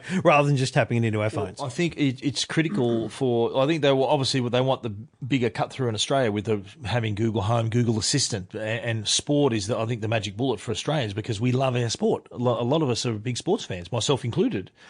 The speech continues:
Speaker 2: And being able to ask Google, say, Okay, Google, play the South Sydney News, it'd be all be, it'd be all bad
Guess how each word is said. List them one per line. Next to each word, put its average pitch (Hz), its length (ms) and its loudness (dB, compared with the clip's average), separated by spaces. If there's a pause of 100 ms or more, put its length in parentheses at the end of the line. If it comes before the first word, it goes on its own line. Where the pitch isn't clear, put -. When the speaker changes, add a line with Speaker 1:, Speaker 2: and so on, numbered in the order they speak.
(220)
Speaker 2:
And 123 120 0
being 165 220 6
able 139 160 6
to 120 140 4
ask 131 360 2 (120)
Google, 117 440 0
say, 120 300 0
Okay, 123 360 0
Google, 117 320 0
play 131 300 2
the 110 100 -2
South 123 300 2
Sydney 131 360 0
News, 110 500 -2 (480)
it'd 117 160 2
be 123 80 6
all 120 120 6
be, 117 220 2
it'd 113 140 0
be 123 80 2
all 110 120 2
bad 113 380 0